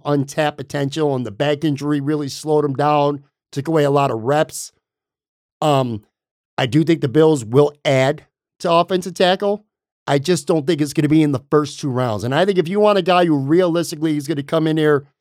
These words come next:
and legitimately challenge Spencer Brown to be a starter, at least in twenty twenty-three,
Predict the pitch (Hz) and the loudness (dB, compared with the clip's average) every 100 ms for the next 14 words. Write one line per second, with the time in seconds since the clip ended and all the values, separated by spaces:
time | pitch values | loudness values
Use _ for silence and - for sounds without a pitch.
0 | - 151 143 107 104 170 180 175 147 - | -8 -4 -2 -2 2 4 4 2 0 -4
1 | 170 165 165 147 160 147 147 156 156 143 | 0 0 0 -4 -6 -4 -2 0 0 -4
2 | _ _ _ _ - 143 156 143 147 147 | _ _ _ _ -6 -4 -2 -4 0 2
3 | 147 143 139 _ _ _ _ _ - 120 | 4 2 0 _ _ _ _ _ -14 -10
4 | 135 165 160 151 170 165 143 170 151 143 | -2 0 0 -4 0 -2 0 -2 -2 -2
5 | 151 147 156 | 0 0 -2